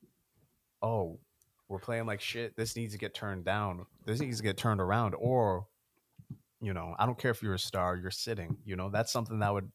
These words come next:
happen all the time during the Brady era. It would be like, <laughs> I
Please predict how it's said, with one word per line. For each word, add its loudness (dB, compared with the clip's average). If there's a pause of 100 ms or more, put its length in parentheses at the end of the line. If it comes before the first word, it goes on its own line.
(240)
happen 2
all 4
the -2
time -2
during -2
the -6
Brady -4
era. -4
It -8
would -8
be -4
like, -2 (140)
<laughs> -10
I 0